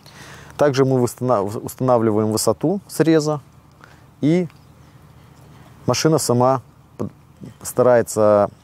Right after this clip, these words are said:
сделать высоту приставки относительно земли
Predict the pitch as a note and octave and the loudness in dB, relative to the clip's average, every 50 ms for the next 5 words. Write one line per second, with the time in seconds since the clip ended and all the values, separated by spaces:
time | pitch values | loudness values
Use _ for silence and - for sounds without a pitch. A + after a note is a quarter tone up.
0 | _ - - - A2 G2 G#2+ B2+ B2 A#2 G2+ - A#2 G2 - A2+ A2 - - A2 | _ -20 -14 -12 -10 -4 0 2 2 2 2 -2 -8 -6 -4 -4 -2 -2 -4 -6
1 | - - G#2+ - - C3 C#3+ D3 - - D3+ C#3+ - - - - A#2 - - A#2 | -6 -6 -8 -4 0 0 0 0 0 -4 -4 -4 -4 -4 -4 -6 -6 -6 -6 -8
2 | - - A2+ A2 G#2+ G2+ G2 G#2+ G#2+ A2 A2 A#2 A2+ | -8 -6 -6 -4 -4 -4 -4 -4 -4 -2 0 -2 -2